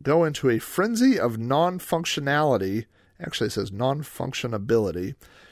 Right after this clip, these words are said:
Use black tape, they add. They also report, now, this is where, uh, something I was gonna discuss here in a minute, but, uh, this book is pretty dated.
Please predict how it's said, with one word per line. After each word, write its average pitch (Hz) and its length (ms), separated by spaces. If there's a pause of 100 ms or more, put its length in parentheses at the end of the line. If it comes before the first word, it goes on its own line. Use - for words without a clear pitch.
Use 131 240
black 135 400
tape, - 360
they 104 220
add. 98 360 (400)
They 127 100
also 190 260
report, 160 600
now, 107 300 (180)
this 131 260
is 117 140
where, 113 280
uh, 107 180 (440)
something 147 320
I 120 60
was 113 100
gonna 113 200
discuss 104 420
here 113 100
in 101 60
a 101 40
minute, 104 240
but, 101 140 (100)
uh, 98 120
this 147 180
book - 220
is 104 100
pretty 98 240
dated. 80 400